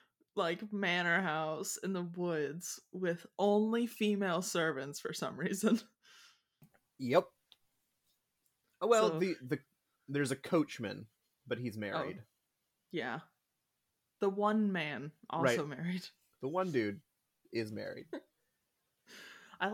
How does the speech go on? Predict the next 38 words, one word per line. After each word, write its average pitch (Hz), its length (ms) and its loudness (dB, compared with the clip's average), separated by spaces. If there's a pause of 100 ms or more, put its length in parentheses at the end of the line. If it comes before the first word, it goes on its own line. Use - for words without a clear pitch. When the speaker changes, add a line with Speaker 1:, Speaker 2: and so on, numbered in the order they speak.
Speaker 1:
I 226 80 0
just 294 200 -4
think, 208 200 -6
like, 196 240 0
the 190 140 -4
idea 151 440 -6
of 170 100 -8
being 156 300 -12 (140)
Rochester 170 580 -6
sitting 170 360 -8
down 139 280 -6
one 160 160 -8
day 160 200 -4
and 165 120 -8 (160)
going 143 240 -2
to 165 80 -4
hire 147 260 -2
servants 147 580 -10
and 165 100 -10
he'd 165 80 -8
be 165 60 -2
like, 113 240 -4
"Oh, 202 140 2
you're 262 200 -2
a 247 40 -2
man. 190 380 -8 (160)
Are - 60 -12
you 147 80 -10
married? 214 380 0 (360)
Sorry. 147 320 0
If 160 80 -4 (300)
you're 190 100 2
not 220 140 4
married, 185 240 2
you 165 40 -8
can't 147 180 -4
work 110 180 -6
here." 202 200 -4